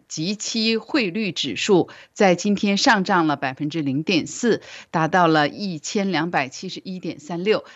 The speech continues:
达到了近八个月以来的最高点，延续了今年以来的涨势。那美元连续第二天跑赢了其他货币，也得益于美联储官员鹰派发言的推动。美联储理事鲍曼在周二表示，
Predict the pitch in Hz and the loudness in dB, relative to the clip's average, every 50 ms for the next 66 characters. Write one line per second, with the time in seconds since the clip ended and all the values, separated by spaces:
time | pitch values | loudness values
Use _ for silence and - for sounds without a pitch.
0 | _ _ _ 156 156 160 196 180 170 156 151 151 - 190 170 151 143 - 214 214 | _ _ _ -2 0 2 2 2 2 2 0 -2 -2 -2 -4 -2 0 0 0 0
1 | 202 214 208 196 180 151 131 120 123 135 135 131 135 156 156 - - 285 262 - | 2 0 0 0 0 0 0 -2 -6 -10 -8 -6 -6 -6 -6 0 0 0 2 4
2 | 165 147 147 143 180 156 123 - - 139 143 135 143 - - 208 165 156 143 - | 4 2 2 2 0 -2 -2 -2 -2 -2 0 0 0 0 0 0 0 0 0 0
3 | 202 196 202 185 185 185 160 123 131 123 135 139 165 170 165 - 254 233 190 156 | 2 2 4 4 4 4 2 0 0 0 0 2 0 0 2 2 2 2 4 2
4 | - - - 202 - - - _ _ _ _ - - - _ _ _ 294 277 254 | 2 4 4 2 0 0 -10 _ _ _ _ -20 -20 -20 _ _ _ 8 8 8
5 | 233 196 185 180 190 202 202 185 202 - - 240 202 - 226 226 214 196 190 - | 8 6 6 4 4 4 2 0 0 0 -2 -4 -2 0 2 2 2 2 -2 -6
6 | - 185 185 175 - 180 139 127 123 131 147 160 156 - - 175 175 170 165 170 | -8 -8 -8 -4 -4 -4 -2 -2 -2 -4 -4 -4 -4 -6 -8 -6 -4 -4 -4 -4
7 | 170 - 214 180 - - 196 175 - - - - - _ - 185 202 202 - 180 | -2 -2 -4 -4 -2 -4 -4 -4 -6 -8 -12 -20 -16 _ 4 4 4 4 4 2
8 | 160 135 131 160 196 214 202 185 165 160 151 147 151 170 160 - 156 147 139 143 | 2 2 2 0 0 0 0 0 2 4 6 6 6 4 4 2 4 4 6 4
9 | 151 165 - 180 143 120 165 160 165 165 156 139 139 151 175 180 175 175 170 - | 4 2 0 -4 -2 0 2 2 4 4 4 4 2 2 0 0 0 0 0 0
10 | 170 135 131 - 147 147 139 131 127 131 127 127 - - 139 123 - 156 147 - | -2 -2 0 -2 -2 -2 0 0 0 -2 -4 -6 -4 -6 -6 -2 2 2 0 0
11 | - - - - - - _ _ 220 220 208 226 247 262 285 277 - - 208 190 | -2 -10 -20 -20 -20 -20 _ _ 2 4 6 6 8 8 8 6 4 0 0 2
12 | 196 196 190 170 131 117 - - - 214 190 175 - 185 190 196 208 214 185 151 | 2 2 2 0 -2 -2 -2 -2 2 2 0 2 2 -2 0 2 2 2 4 2
13 | 139 139 - 175 160 147 143 143 135 135 - 180 185 190 180 156 - 147 135 113 | 0 0 -2 -2 -2 0 0 -2 -4 -4 -4 -2 0 2 0 0 0 -4 -6 -6
14 | 147 - - 156 139 127 - | -6 -8 -6 -6 -6 -6 -8